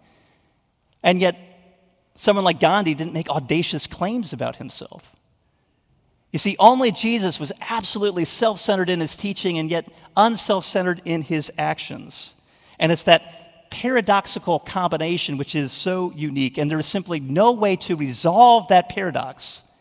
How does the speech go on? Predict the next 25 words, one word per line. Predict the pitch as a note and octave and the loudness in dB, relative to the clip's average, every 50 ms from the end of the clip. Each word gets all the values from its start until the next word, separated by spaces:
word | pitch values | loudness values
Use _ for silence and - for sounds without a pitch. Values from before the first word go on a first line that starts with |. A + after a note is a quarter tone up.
| _ _ _ _ _ _ _ _ _ _ _ _ _ _ _ _ _ _ _ | _ _ _ _ _ _ _ _ _ _ _ _ _ _ _ _ _ _ _
unless | - D3+ D3+ D#3 D3 C#3 - | 0 2 2 2 0 -2 -2
Jesus | - - F3 E3+ D#3+ D#3+ - - | -4 -4 -2 -2 -4 -6 -6 -6
really | E3 D3+ C#3+ C#3 C#3+ | -4 -4 -2 -2 -2
is | C3+ B2+ A#2+ A#2 A#2 - - - - - _ _ _ _ _ _ _ _ _ _ _ _ - | -2 -2 -4 -6 -8 -8 -10 -10 -12 -14 _ _ _ _ _ _ _ _ _ _ _ _ -2
who | E3+ D#3 | -2 -2
he | D3 - D3+ C#3+ C3+ | -2 -2 -4 -6 -4
claims | - - C3+ A#2+ A#2 A2+ - - | -4 -6 -6 -6 -6 -8 -10 -12
to | - - | -12 -12
be. | G#2 A#2+ A2 G#2+ G#2+ G#2+ G#2+ G#2+ _ _ _ _ _ _ _ _ _ _ _ _ _ _ _ _ _ _ _ _ _ _ _ _ _ - | -12 -12 -12 -12 -14 -18 -20 -20 _ _ _ _ _ _ _ _ _ _ _ _ _ _ _ _ _ _ _ _ _ _ _ _ _ -8
And | C#3+ C#3 | -6 -6
so | - - C3+ | -4 -2 -2
my | B2+ D#3+ G#3+ A#3+ | 0 0 0 0
question | - - G#3+ F#3+ - - D#3+ C#3 | 0 0 0 0 0 -2 -6 -8
for | - D3 | -8 -8
you | B2+ A#2+ C3+ D3+ B2+ B2 A2+ A#2 B2 D3+ D#3 - _ _ _ _ _ _ _ _ _ _ _ _ _ _ _ _ _ _ _ _ _ _ _ _ _ - | -8 -6 -6 -6 -6 -6 -8 -12 -14 -16 -16 -18 _ _ _ _ _ _ _ _ _ _ _ _ _ _ _ _ _ _ _ _ _ _ _ _ _ -6
is, | C3+ A#2+ A#2 | -6 -2 0
what | F3+ G#3+ | 2 2
are | G#3+ | 2
you | D#3+ B2+ A#2+ B2+ F3 F#3 E3 C#3+ B2+ B2 A#2+ B2 A#2+ - - _ _ _ _ _ _ _ _ _ _ _ | 0 -2 -4 -4 -2 0 0 0 0 -2 -4 -8 -10 -16 -20 _ _ _ _ _ _ _ _ _ _ _
going | - D3 C3+ B2+ | -2 0 0 0
to | B2 | -2
do | A2 A#2 A#2+ A2+ | -4 -6 -8 -8
about | G2+ A2+ A2+ G2+ - | -8 -10 -14 -14 -14
that? | - B2 C3 C3+ - _ _ _ _ _ _ _ _ _ _ _ _ _ _ _ _ _ _ _ _ _ _ _ _ _ _ _ _ _ _ _ _ _ _ _ _ _ _ _ _ - | -16 -18 -18 -20 -20 _ _ _ _ _ _ _ _ _ _ _ _ _ _ _ _ _ _ _ _ _ _ _ _ _ _ _ _ _ _ _ _ _ _ _ _ _ _ _ _ -2
As, | D#3 D3 D3 C3+ D#3+ | 0 0 0 0 -4